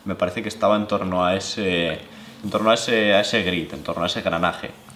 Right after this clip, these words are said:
Entonces, pues bueno, considerémosla pues una piedra de, de afilar, ni de, ni de vaciar, ni de pulido, sino simplemente pues de, de trabajo medio, ¿vale? Lo que normalmente pues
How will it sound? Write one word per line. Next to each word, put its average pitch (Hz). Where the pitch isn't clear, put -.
Entonces, 120
pues 131
bueno, 143
considerémosla 113
pues 117
una 104
piedra 107
de, 104
de 107
afilar, 151
ni 110
de, 90
ni 90
de 87
vaciar, 110
ni 95
de 92
pulido, 151
sino -
simplemente 90
pues 87
de, 85
de 90
trabajo 87
medio, 80
¿vale? 98
Lo -
que 82
normalmente 85
pues -